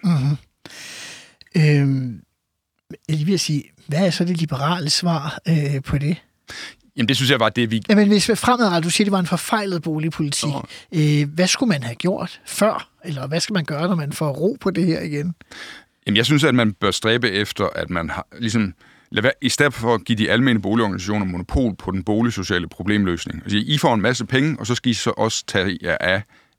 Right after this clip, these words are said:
Speaker 2: øh, de sociale problemer, der er på boligfronten.
Speaker 1: Mhm.
Speaker 2: Så burde man sige, øh, jamen, hvem vil gerne løse boligsociale problemer? Øh, private udlejere, for eksempel. Øh, vil I gerne være med til at, at, at, at lægge bolig til det her? Hvor meget skal I have for det?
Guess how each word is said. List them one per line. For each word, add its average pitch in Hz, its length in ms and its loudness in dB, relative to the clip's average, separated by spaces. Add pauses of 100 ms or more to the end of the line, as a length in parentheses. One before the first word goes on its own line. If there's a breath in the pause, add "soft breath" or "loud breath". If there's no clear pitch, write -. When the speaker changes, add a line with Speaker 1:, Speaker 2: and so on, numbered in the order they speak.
Speaker 2:
øh, 87 120 -2 (480)
de 104 80 -6
sociale 101 480 0
problemer, 87 480 -2
der 69 100 -4
er 78 200 0 (120)
på 95 80 -4
boligfronten. 85 680 -6
Speaker 1:
Mhm. 165 320 0 (320 loud breath)
Speaker 2:
Så - 160 -2
burde 131 360 2
man 110 200 2
sige, 107 500 0
øh, 87 180 -2
jamen, 101 100 -2
hvem 147 220 0
vil 117 80 0
gerne 117 240 2
løse 131 420 0 (220)
boligsociale 101 600 0
problemer? 92 480 0 (260)
Øh, 80 320 -2
private 123 340 -2
udlejere, 90 640 0
for 87 120 -10
eksempel. 82 460 -6
Øh, 73 200 -6 (280 loud breath)
vil - 160 -4
I 143 40 -4
gerne 135 240 0
være 113 100 0
med 107 140 0
til 127 140 -2
at, 82 280 0 (100)
at, 80 260 -2
at, 90 100 0 (760 soft breath)
at 101 120 0
lægge 107 220 -2
bolig 123 300 2
til 104 220 0
det 98 100 0
her? 92 200 0
Hvor 95 120 -6
meget 113 260 2
skal 117 140 -2
I - 20 0
have 98 140 -4
for 110 200 0
det? 175 140 -4